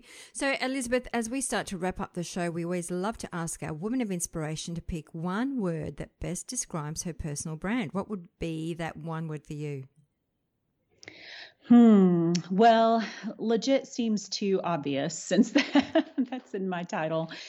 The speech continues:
Speaker 2: But I would just say, um, persistence. I have, uh, really been a persistent person. Whenever I've hit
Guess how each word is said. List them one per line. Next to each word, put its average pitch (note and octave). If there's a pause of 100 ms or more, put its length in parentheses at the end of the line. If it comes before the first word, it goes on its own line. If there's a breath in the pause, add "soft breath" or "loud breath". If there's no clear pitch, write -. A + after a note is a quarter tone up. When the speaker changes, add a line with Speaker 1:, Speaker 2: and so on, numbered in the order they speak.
(340 loud breath)
Speaker 2:
But A#3 (140)
I C#4+
would G4
just -
say, F#3+
um, E3+
persistence. -
I F3
have, E3+ (100)
uh, D#3 (140)
really G3+ (100)
been F3
a E3
persistent E3+
person. E3+ (540 loud breath)
Whenever G#3+
I've F3
hit -